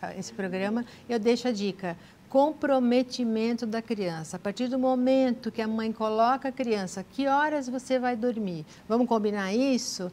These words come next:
Que horas você vai fazer tarefa? Vamos combinar isso? Então, quanto que você vai comer de chocolate? Vamos combinar isso?" A partir daí, a,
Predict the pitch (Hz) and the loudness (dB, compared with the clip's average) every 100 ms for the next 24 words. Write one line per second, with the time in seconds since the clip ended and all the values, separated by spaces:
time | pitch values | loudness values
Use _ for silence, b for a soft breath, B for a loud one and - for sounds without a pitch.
0 | B B - 202 - 262 285 277 262 262 | B B -14 -8 2 4 4 2 -2 -2
1 | 254 247 226 233 226 220 196 175 185 196 | -2 -2 -2 -2 -2 -2 -2 -4 -4 -4
2 | 220 214 202 190 180 208 262 226 - 175 | -2 -4 -4 -4 -4 -2 -2 -2 -6 -6
3 | 202 202 214 - - - 285 330 349 311 | -6 -4 -6 -8 -16 -4 0 2 0 -4
4 | 269 269 269 277 277 262 247 - 254 269 | -2 -2 0 0 2 2 2 -4 0 2
5 | 254 233 196 - 147 - 185 202 - 202 | 4 2 -2 -8 -16 -8 -6 -6 -6 -8
6 | 190 185 190 202 262 254 - 175 B B | -6 -6 -6 -4 -4 -6 -10 -14 B B
7 | B - 208 196 220 214 - 277 311 254 | B -2 0 2 0 -2 -4 -4 0 0
8 | 220 226 262 | 2 0 -2